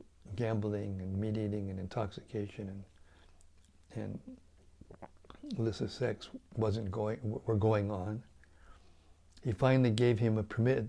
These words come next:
a place to live, uh, in, uh, where gold was hoarded. And that's where we pick up today at text forty. Thus,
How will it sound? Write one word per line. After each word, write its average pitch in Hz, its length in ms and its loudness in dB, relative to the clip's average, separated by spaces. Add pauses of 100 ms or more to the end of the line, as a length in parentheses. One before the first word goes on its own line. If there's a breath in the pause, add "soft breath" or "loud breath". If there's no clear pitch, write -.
a - 60 -8
place 110 560 2 (400 soft breath)
to 117 100 2
live, 113 400 6 (960)
uh, 101 280 -2 (1080)
in, 120 400 2 (800)
uh, 104 360 -4 (760)
where 113 160 2
gold 120 400 10
was 104 220 2 (180)
hoarded. 95 440 0 (1900 soft breath)
And 113 100 2
that's 123 220 4
where 127 100 2
we 120 80 6
pick 117 260 4
up 131 280 6 (280 soft breath)
today 127 460 4 (380 soft breath)
at 110 180 -4
text - 540 -4
forty. 113 720 0 (2500 soft breath)
Thus, 113 500 6